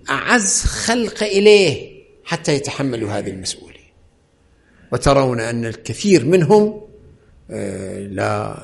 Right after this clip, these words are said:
لا يخرجوا بنتيجة، يعني مشروعهم غير ناجح،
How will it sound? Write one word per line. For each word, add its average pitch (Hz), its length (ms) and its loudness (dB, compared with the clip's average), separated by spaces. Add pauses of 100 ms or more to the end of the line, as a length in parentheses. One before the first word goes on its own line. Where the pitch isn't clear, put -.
(140)
لا 110 180 -2
يخرجوا 113 600 -2
بنتيجة، 95 680 -12 (1160)
يعني 123 360 0
مشروعهم 151 720 4 (1400)
غير 160 420 8
ناجح، - 580 -4